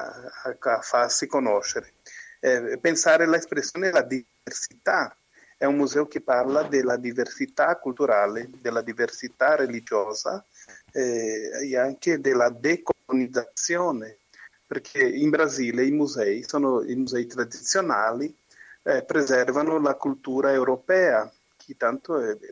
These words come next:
mi piace tanto, <laughs> e piace a tutti. E, e siamo noi qui più, eh, africani che europei. E è proprio questo che f-, abbiamo fatto la, la, le domande,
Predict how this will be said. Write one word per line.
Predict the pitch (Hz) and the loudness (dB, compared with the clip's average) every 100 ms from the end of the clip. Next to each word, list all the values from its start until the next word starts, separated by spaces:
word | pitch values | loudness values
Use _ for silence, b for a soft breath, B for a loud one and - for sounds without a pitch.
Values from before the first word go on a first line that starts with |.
| _ 101 - | _ -20 -20
mi | - 127 | -8 -8
piace | 123 131 135 - 175 - | -2 0 0 -4 -14 -2
tanto, | 120 104 _ _ - 98 - 160 | -2 -2 _ _ -10 -8 -8 -12
<laughs> | _ - | _ -10
e | - | -2
piace | 147 127 - | 2 2 2
a | 151 | -6
tutti. | 135 120 - 135 - B B B | -6 -10 -12 -16 -18 B B B
E, | 147 143 131 | 0 0 2
e | 147 | 0
siamo | - 170 147 | 2 2 4
noi | 135 131 127 | 4 2 0
qui | - 151 120 - _ | -2 -2 -2 -8 _
più, | 180 196 214 - - | -2 0 -2 -4 0
eh, | 143 135 127 - | 2 4 0 -2
africani | 151 - 220 - 135 127 175 - | -4 0 -2 2 2 2 -4 -6
che | - | 0
europei. | 127 123 123 214 160 107 _ _ b b b b | 0 0 0 2 2 -2 _ _ b b b b
E | 160 | -2
è | 165 | 0
proprio | 190 202 214 | 0 0 0
questo | 208 165 160 202 - | 2 0 0 -6 -2
che | 196 | -2
f-, | 180 - | -2 2
abbiamo | 139 127 117 131 123 135 135 | 4 4 2 2 2 2 0
fatto | - 117 143 | 0 0 0
la, | 131 110 | 0 -2
la, | 101 - 113 107 104 - _ _ | -4 -4 0 0 0 -8 _ _
le | - 127 | -8 -6
domande, | 120 127 147 196 190 110 101 | -2 0 0 0 0 -2 -4